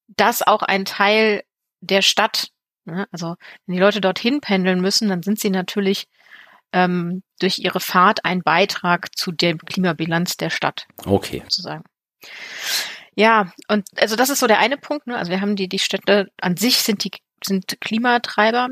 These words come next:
Speaker 1: Das heißt, da muss man einen Blick drauf werfen, wie, wie kann man daran etwas ändern? Das zweite ist, dass der Auswirkungen des Klimawandels in Städten und Gemeinden unverhältnismäßig stark zu spüren ist. Äh, das heißt, dort hat man,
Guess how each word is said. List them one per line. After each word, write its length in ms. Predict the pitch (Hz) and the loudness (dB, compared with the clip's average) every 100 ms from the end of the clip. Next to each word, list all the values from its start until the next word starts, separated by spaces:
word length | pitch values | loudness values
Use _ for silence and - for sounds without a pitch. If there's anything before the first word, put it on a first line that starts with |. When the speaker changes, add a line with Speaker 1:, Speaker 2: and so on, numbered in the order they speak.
| 262 | -6
Speaker 1:
Das 200 | 196 - | -4 -4
heißt, 160 | 190 | -2
da 240 | 180 185 196 - | 0 0 -4 -6
muss 280 | 190 220 - | -4 -2 2
man 160 | 214 | 2
einen 100 | 196 | 2
Blick 240 | 202 214 - | -4 -4 0
drauf 300 | 190 190 - | 0 2 2
werfen, 380 | 190 208 214 | 2 2 -2
wie, 160 | 190 190 - | -2 -4 -6
wie 160 | 185 | -12
kann 180 | - 190 | -6 0
man 140 | 190 | 0
daran 260 | 170 180 220 | 2 2 2
etwas 280 | 202 185 - | 0 -4 -8
ändern? 500 | 175 202 240 277 294 _ _ _ _ _ _ _ | -6 -4 -4 -6 -12 _ _ _ _ _ _ _
Das 220 | - 202 | 0 0
zweite 420 | - 185 170 233 - | 0 2 2 2 -4
ist, 400 | 208 226 - - | -4 -4 -8 -2
dass 340 | 202 202 - | 0 0 -2
der 240 | - 180 175 | -2 -2 0
Auswirkungen 600 | - - - 202 - 185 | 0 2 2 2 0 -2
des 180 | 185 190 | -2 -4
Klimawandels 840 | - 202 202 190 190 202 226 - - - | -4 -2 0 0 -2 -2 -4 -6 -14 -2
in 440 | 196 196 185 196 - _ _ | 0 2 0 -4 -12 _ _
Städten 440 | - - 208 226 185 | 0 0 0 0 -2
und 280 | 190 175 - | -2 -8 -4
Gemeinden 760 | 170 160 185 202 202 190 185 - _ _ _ - | 0 2 2 2 0 0 -2 -8 _ _ _ 0
unverhältnismäßig 920 | 240 220 202 180 - - 180 175 185 | 0 2 2 2 -2 -4 -4 0 0
stark 460 | - - 165 208 - | 2 2 2 0 -4
zu 100 | 180 | -4
spüren 480 | - 196 202 220 | -4 -2 0 0
ist. 340 | 214 330 - - _ _ _ _ _ _ - - - - _ _ _ | -2 -2 -4 -12 _ _ _ _ _ _ -20 -20 -20 -20 _ _ _
Äh, 220 | 185 190 | -2 0
das 180 | 180 - | 0 2
heißt, 220 | 190 - | 0 2
dort 300 | 170 185 - | 4 4 4
hat 160 | 190 - | -4 -2
man, 300 | 185 180 | -2 -2